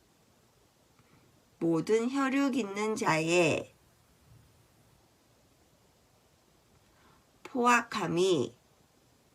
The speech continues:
땅에 가득하므로 그 끝날이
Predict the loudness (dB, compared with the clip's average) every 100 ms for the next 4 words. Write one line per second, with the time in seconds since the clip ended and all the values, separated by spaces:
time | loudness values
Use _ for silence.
0 | _ _ _ _ _ _ _ _ _ _
1 | _ _ _ _ 2 2 2 0 -2 -4
2 | -4 -4 -2 -4 -2 -2 -2 -2 2 2
3 | 2 0 -6 _ _ _ _ _ _ _
4 | _ _ _ _ _ _ _ _ _ _
5 | _ _ _ _ _ _ _ _ _ _
6 | _ _ _ _ _ _ _ _ _ -8
7 | -6 -4 2 2 2 0 0 0 0 0
8 | 0